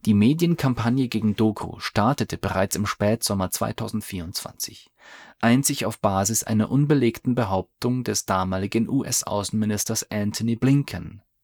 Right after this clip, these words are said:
Laut A R D Tagesschau bezeichnete Blinken Dokus Plattform Red Dot Media als Teil eines angeblichen Netzwerks russischer Einflussnahme durch den seit zweitausendzweiundzwanzig in der E U verbotenen Sender R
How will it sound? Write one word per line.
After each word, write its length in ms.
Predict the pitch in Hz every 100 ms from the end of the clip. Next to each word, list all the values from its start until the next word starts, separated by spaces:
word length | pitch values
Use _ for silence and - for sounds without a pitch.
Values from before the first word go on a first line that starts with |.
| _ - - - _
Laut 300 | - 98 95
A 140 | 98 101
R 100 | 95
D 160 | 98
Tagesschau 600 | 92 127 180 180 - 92
bezeichnete 600 | 87 90 117 123 131 135 104
Blinken 540 | 107 101 104 139 143
Dokus 500 | 101 90 87 107 113
Plattform 580 | - 85 - - 107 101
Red 220 | 92 85
Dot 200 | - 90
Media 520 | 95 92 90 107 113 - - -
als 280 | - 113 -
Teil 340 | - 120 127 139
eines 320 | 117 117 -
angeblichen 720 | 113 131 143 147 160 151 147
Netzwerks 680 | 139 139 - 113 110 104 -
russischer 560 | 110 123 139 - - -
Einflussnahme 840 | 107 131 - - - 95 98 113 123 - - -
durch 140 | 123
den 180 | 117 131
seit 220 | 131 135
zweitausendzweiundzwanzig 1300 | - 143 139 135 127 - 131 120 - 127 135 - -
in 140 | -
der 120 | 117 -
E 180 | 117
U 180 | - 143
verbotenen 680 | 135 107 117 135 120 117 101
Sender 340 | 85 85 90 -
R 280 | 87 -